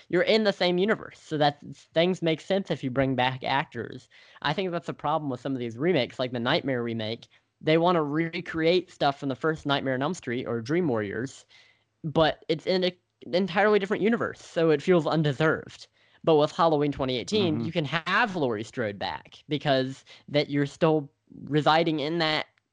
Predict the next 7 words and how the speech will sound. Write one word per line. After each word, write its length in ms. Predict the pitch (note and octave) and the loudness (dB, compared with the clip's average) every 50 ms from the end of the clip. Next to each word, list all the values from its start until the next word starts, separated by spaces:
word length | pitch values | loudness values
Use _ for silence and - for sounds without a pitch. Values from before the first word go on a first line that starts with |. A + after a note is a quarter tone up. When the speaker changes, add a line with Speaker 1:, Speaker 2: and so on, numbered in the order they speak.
| _ - | _ -2
Speaker 1:
that 320 | D3+ D#3 D3+ D#3 D3 - - _ - | 0 2 2 2 0 -2 -6 _ -10
canon. 480 | - E3+ F3+ G#3+ E3+ F2 - - C#3+ - _ _ _ _ _ _ _ _ _ - | -6 -2 -2 -2 -2 -4 -8 -14 -18 -20 _ _ _ _ _ _ _ _ _ -6
Um, 380 | D3+ D#3 D3+ C#3 C3+ C#3 C3 - _ _ _ _ _ _ - - _ _ - - - | -4 -2 -2 -2 -2 -4 -6 -8 _ _ _ _ _ _ -20 -20 _ _ -20 -12 -6
and 200 | - E3 E3 D#3+ | -4 -2 0 0
I 80 | D#3+ | 0
think 180 | D#3+ - G3+ F#3+ | -2 -2 -4 -4
that's, 260 | F#3 E3 D3 - - | -4 -4 -6 -8 -18